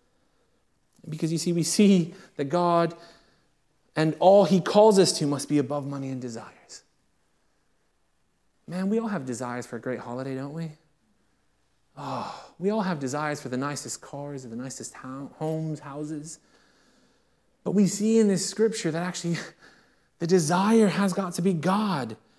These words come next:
Thirteen, verse thirteen, "No one can serve two masters. Either you will hate the one and love the other, or you will be devoted to the one and despise the other. You cannot serve both money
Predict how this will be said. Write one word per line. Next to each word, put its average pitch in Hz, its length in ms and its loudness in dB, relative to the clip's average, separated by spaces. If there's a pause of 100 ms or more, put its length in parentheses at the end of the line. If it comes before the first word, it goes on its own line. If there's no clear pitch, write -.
(320)
Thirteen, 233 520 10
verse 220 240 10
thirteen, 208 380 8
"No 220 140 10
one 285 160 10
can 233 160 8
serve 220 320 10
two 220 160 8
masters. 196 500 4 (220)
Either 190 200 8
you 190 160 8
will 180 140 10
hate 269 420 6
the 285 100 8
one 190 460 6 (220)
and 180 160 6
love 233 140 8
the 233 140 10
other, 180 180 8
or 196 100 8
you 208 140 8
will 202 80 10
be 196 100 8
devoted 196 500 8
to 262 100 2
the 240 100 8
one 156 260 6
and 160 120 -2
despise 165 540 0
the 180 100 6
other. 147 120 4
You 151 140 0
cannot 208 560 6
serve 170 680 6
both 147 200 0
money 160 400 -4